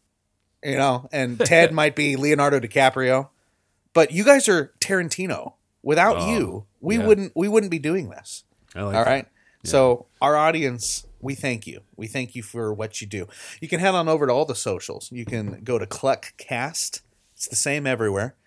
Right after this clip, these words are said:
Speaker 1: Give us a
Speaker 2: Mm-hmm.
Speaker 1: like, give us a follow, give us a review. Head to iTunes. If you're listening on Apple, please give us a li-, give us a review on iTunes. Don't forget to do that. Give us some five stars. Helps the podcast get out to more people. Uh, we're wanting to build this podcast back up. Get, get,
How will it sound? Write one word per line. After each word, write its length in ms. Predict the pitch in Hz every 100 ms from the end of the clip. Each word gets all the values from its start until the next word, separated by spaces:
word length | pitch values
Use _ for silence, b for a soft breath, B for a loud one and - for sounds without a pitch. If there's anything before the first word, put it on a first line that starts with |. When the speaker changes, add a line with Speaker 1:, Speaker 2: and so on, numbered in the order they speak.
| _
Speaker 1:
Give 100 | 160
us 100 | 165
a 20 |
Speaker 2:
Mm-hmm. 60 | 156
Speaker 1:
like, 180 | 156 -
give 80 | 147
us 100 | 139
a 60 |
follow, 240 | 147 143 143
give 140 | 143
us 120 | 135
a 40 | 135
review. 240 | 139 127 B B
Head 160 | - 185
to 60 | 196
iTunes. 460 | 175 180 160 101
If 80 | 98
you're 100 | 160
listening 260 | 190 190 165
on 120 | 135
Apple, 300 | 127 139 165 -
please 460 | 156 156 104 - - _
give 160 | 127 180
us 160 | -
a 60 | 139
li-, 180 | 110 113 139
give 160 | 143
us 140 | 170 165
a 40 |
review 300 | 139 113 131
on 100 | 123
iTunes. 380 | 120 120 143 143
Don't 120 | 147
forget 180 | 135 143
to 60 | 117
do 160 | 110 123
that. 200 | 135 135 B B B
Give 80 | 131
us 80 |
some 100 | -
five 260 | 113 127 127
stars. 300 | - 131 131
Helps 180 | 156 139
the 80 | 104
podcast 480 | 127 120 135 120 -
get 100 | 120
out 140 | 113
to 80 | 120
more 140 | 110
people. 460 | 101 120 120 143 - b b b b
Uh, 200 | 104 107
we're 120 | 107
wanting 280 | 113 131 123
to 60 | 113
build 240 | 120 117
this 160 | 113 - _ _
podcast 540 | - 131 120 127 117 -
back 220 | 117 110
up. 200 | 123 131
Get, 260 | 175 180 156
get, 160 | -